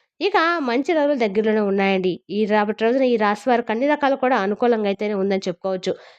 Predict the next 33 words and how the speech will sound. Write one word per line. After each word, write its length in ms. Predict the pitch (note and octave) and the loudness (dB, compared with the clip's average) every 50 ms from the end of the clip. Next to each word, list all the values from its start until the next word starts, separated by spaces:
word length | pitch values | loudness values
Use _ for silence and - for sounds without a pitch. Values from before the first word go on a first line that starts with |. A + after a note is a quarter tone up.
| _ _ - | _ _ -2
రేపటి 320 | G#3+ C#4 F#4 F#4 G4+ F#4+ F4 | 2 2 2 2 2 2 4
రోజు 160 | F4 F4 F4 | 4 4 4
మీరు 180 | D#4+ D#4+ D4+ C4 | 4 2 2 2
ఏ 100 | C4 B3+ | 2 2
పని 200 | C#4 C4+ D4 C#4 | 2 0 -2 -2
చేసినా 200 | B3+ C4 C4 C#4 | -2 -2 -2 0
కూడా 200 | A#3+ B3+ B3 B3+ B3+ C4 | 0 2 2 2 2 0
మూడు 260 | B3 A#3 A#3+ A#3+ B3+ | 0 2 2 2 2
పూలు 220 | B3 B3 C4 A#3+ | 2 0 0 2
ఆరు 180 | G#3+ G#3 G#3 G#3 - | 2 0 0 0 -2
కాయలుగా 320 | G#3 F#3+ G3 G3+ F#3+ G3 | -2 0 0 0 0 0
ఉంటుందండి. 460 | F#3 F3+ E3+ F3 F3 F#3 F3+ F#3 F3 C#3+ - - | 0 -2 -4 -4 -4 -2 -2 -2 -4 -4 -6 -6
రేపటి 320 | G3 G3 G3+ G3 G#3+ G#3 - | -4 -4 -2 -2 -4 -4 -2
రోజున 240 | G#3+ A3 A#3 B3+ B3 | -2 -2 0 0 0
మీకు 280 | A#3+ A#3+ A#3 - A#3 B3 D#4 - - - - - _ _ - | 0 -2 -2 0 0 0 0 -2 -6 -20 -20 -20 _ _ -8
అన్ని 220 | A#3 C4 D#4 F4 F4+ | -6 -4 -2 -2 0
రకాల 300 | F4 E4+ - D#4+ D4+ D4 | -2 0 0 2 2 2
కూడా 260 | D4 C#4+ C4+ B3+ A#3+ A#3 C4+ D4 D4 | 2 2 2 4 4 2 2 2 2
ఈ 100 | C#4 C4+ C#4 | 2 2 2
రాశి 320 | B3 A#3 A3 A#3+ - - | 2 2 2 0 0 0
వారికి 380 | C4+ C#4 C4+ B3+ B3+ B3+ A#3+ A3+ A3+ C4 C4 - - _ _ _ | 2 2 2 2 0 0 2 2 2 0 0 -6 -20 _ _ _
ప్రధానంగా 580 | - D4 D4+ D#4+ E4 F4 F4+ F4 E4 D#4 D#4+ D#4 | -8 -6 -4 -4 -4 -4 -4 -4 -2 0 0 2
రేపటి 340 | C#4+ C#4+ C#4 - E4+ - | 2 2 0 0 0 0
రోజు 160 | C4+ C4 C4 - | 0 0 0 -2
శుక్రవారం 420 | B3+ B3 - B3+ B3+ B3+ B3 A#3+ | -6 0 2 2 4 4 2 2
ఖచ్చితంగా 380 | - A3 A3+ - - C4 B3+ B3 | 0 -4 -4 -2 -2 0 2 2
కూడా 120 | B3+ B3 | 2 2
మీరు 160 | A#3+ A3+ G#3+ G#3 | 0 0 0 0
లక్ష్మీదేవి 460 | F#3+ F#3+ - - C4 B3+ B3 A#3+ A#3 | -2 -2 -2 0 2 4 4 4 2
యొక్క 160 | A3+ A3+ - - F#3 | 2 0 -4 -2 0
ఆరాధన 320 | F#3+ G3+ G#3 A3 A#3+ B3 | -2 0 2 2 2 2
చేయటం 300 | A#3 - A3 A3 A3+ A3 | 2 0 0 0 2 2
వల్ల, 200 | G#3 G3+ G3+ | 2 2 2